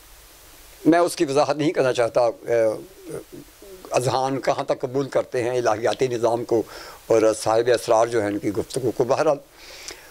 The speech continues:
इकबाल उनकी इजाज़त से अगले दिन जो मकाम उन्होंने बताया, वो वहाँ गए। तो उसी हालत में जो उन्होंने फरमाया था कि वो एक देहाती शख्सियत और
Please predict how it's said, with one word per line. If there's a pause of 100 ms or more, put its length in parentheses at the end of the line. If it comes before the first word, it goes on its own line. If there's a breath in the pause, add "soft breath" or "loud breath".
(340 loud breath)
इकबाल (340)
उनकी
इजाज़त
से (140)
अगले
दिन (120)
जो
मकाम
उन्होंने
बताया, (600)
वो
वहाँ
गए।
तो
उसी
हालत
में
जो
उन्होंने
फरमाया
था (520 loud breath)
कि
वो (360)
एक
देहाती
शख्सियत (580 loud breath)
और